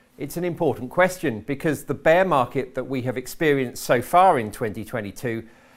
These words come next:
has all been about lower valuation multiples. The current level of the market prices in continuing,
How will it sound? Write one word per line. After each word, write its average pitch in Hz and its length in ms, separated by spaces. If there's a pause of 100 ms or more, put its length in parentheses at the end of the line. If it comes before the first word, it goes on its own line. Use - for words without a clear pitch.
(120)
has 147 140
all 214 220
been 113 400
about 123 380
lower 123 440
valuation 117 720
multiples. 104 680 (580)
The 120 60
current 175 360
level 139 220
of 110 100
the 120 80
market 123 580
prices 156 520
in 131 160
continuing, 170 880